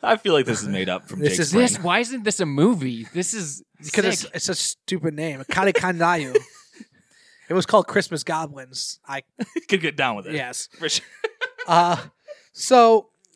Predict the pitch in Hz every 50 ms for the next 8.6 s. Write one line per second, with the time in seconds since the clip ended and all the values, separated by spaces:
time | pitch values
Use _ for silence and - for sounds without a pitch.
0 | _ _ 202 208 220 220 226 220 220 220 226 226 - - 196 202 208 202 202 202
1 | 202 - 196 208 233 277 311 294 254 254 254 254 233 226 208 190 170 160 139 -
2 | _ - 160 165 175 190 202 254 269 277 285 269 185 180 - 240 240 240 233 214
3 | 185 160 - 185 180 175 160 147 143 139 - - - - 156 143 143 135 131 123
4 | 135 127 123 131 135 131 - - - - - 143 135 131 131 127 131 127 - 185
5 | 151 104 87 - - - 98 98 98 190 185 180 175 170 170 - - - 175 170
6 | 170 160 151 170 180 196 208 202 190 185 185 180 180 175 175 170 - 160 156 160
7 | 165 175 180 170 165 160 156 160 170 185 190 202 190 185 190 190 202 220 208 -
8 | - - - _ - 147 139 135 127 127 127 127